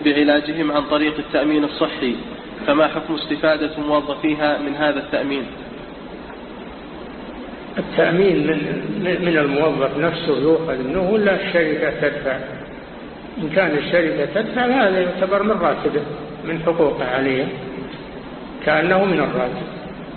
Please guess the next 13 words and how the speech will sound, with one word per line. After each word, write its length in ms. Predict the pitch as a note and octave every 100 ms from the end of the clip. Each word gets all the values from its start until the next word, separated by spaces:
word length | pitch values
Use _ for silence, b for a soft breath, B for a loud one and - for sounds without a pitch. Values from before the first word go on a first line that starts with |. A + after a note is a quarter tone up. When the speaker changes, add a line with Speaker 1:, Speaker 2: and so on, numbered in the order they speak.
| - -
Speaker 2:
أما 200 | E3 D#3+
إذا 260 | D#3+ D#3
كان 280 | D3+ F3 D#3
يأخذون 360 | D#3 D3+ D#3+ E3
منه 240 | D3+ E3+
هو، 260 | D#3+ G3+ G#3
فلا 220 | F3 D#3
يجوز 340 | C3+ B2+ C3 C#3
هذا، 280 | C3 C#3 - - - - - - - -
لأن 200 | - C3
هذا 580 | C#3 D#3 E3 G2 F#2+ - - - -
تأمين 400 | E3 F3 F3 D3 F3
تجاري. 400 | E3+ E3 B2 C3